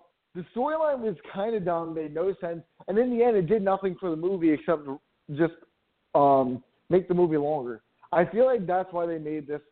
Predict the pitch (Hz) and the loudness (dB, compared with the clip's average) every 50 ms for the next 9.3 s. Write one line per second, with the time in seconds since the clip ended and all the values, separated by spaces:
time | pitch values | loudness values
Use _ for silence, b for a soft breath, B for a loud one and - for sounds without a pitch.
0 | _ _ _ _ _ _ _ 160 151 170 185 175 147 135 120 107 - _ _ _ | _ _ _ _ _ _ _ -8 -4 -2 -2 -2 -2 -4 -6 -8 -10 _ _ _
1 | _ _ _ _ _ - - 135 143 143 135 135 156 151 143 139 160 156 160 - | _ _ _ _ _ -4 0 4 4 4 4 4 4 2 2 2 0 -2 -2 -2
2 | - 175 175 185 170 151 139 135 127 123 - _ _ _ - - 165 160 190 170 | 2 4 4 4 4 0 -4 -8 -10 -12 -14 _ _ _ -10 -8 -6 -4 -4 -2
3 | 151 175 165 160 - 202 214 233 208 - - 208 196 190 180 165 156 139 - - | -2 -4 -6 -6 -6 -8 -8 -8 -6 -2 2 2 4 4 2 0 -2 -6 0 2
4 | 226 247 240 202 180 165 160 170 170 170 165 165 156 151 156 170 190 202 190 - | 4 4 4 2 -2 -4 -4 -4 -4 -2 -4 -4 -4 -4 -4 -4 -4 -6 -8 -8
5 | - 139 143 151 156 165 160 _ _ _ _ - 160 147 - - 170 190 - - | -8 -6 -6 -6 -8 -10 -12 _ _ _ _ -10 -10 -6 0 2 2 2 2 2
6 | 180 175 170 165 151 - 160 202 240 226 226 196 165 156 151 147 151 147 - 170 | 2 2 4 2 2 2 2 0 2 2 2 2 2 2 2 0 0 -2 0 0
7 | 170 170 170 196 202 190 202 233 247 233 240 - 233 233 233 185 147 143 156 156 | 0 0 0 -2 -2 0 2 2 2 2 0 -2 -4 -4 -4 -6 -4 -4 -4 -4
8 | - 208 233 233 - - _ _ _ _ _ _ _ _ - 185 196 233 254 220 | -2 -4 -4 -4 -6 -12 _ _ _ _ _ _ _ _ 2 4 4 4 4 4
9 | 196 214 214 - 190 165 | 2 0 0 -2 -10 -10